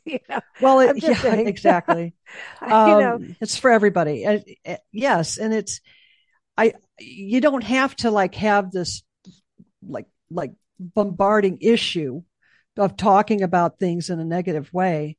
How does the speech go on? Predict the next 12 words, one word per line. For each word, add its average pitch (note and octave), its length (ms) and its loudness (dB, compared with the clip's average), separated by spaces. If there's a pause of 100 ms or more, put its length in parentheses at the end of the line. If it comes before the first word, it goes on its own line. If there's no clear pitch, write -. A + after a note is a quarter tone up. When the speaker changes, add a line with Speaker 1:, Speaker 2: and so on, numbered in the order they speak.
(320)
Speaker 2:
Just D4 200 -4
share A#3+ 340 2
yourself, E3 520 -4
share G3+ 220 -2
your G#3 140 0
stories, F3+ 640 -6
Speaker 1:
Mm. G#3 340 -16
Speaker 2:
share A3+ 360 2
your G#3 380 2
emotion E3+ 640 -4
on D#3+ 320 -6
that, D3 320 -8